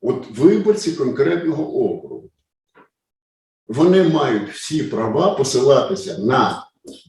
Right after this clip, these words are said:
Конституцію, яка зафіксувала, єдине джерело влади — це народ.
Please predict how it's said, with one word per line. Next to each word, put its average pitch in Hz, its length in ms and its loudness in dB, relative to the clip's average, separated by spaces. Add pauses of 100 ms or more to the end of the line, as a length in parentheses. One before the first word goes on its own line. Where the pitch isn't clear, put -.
(200)
Конституцію, 226 1120 4 (500)
яка 123 400 2
зафіксувала, - 1080 0 (400)
єдине 160 500 6
джерело 117 600 2
влади — 214 500 4
це 175 200 -2
народ. 185 520 2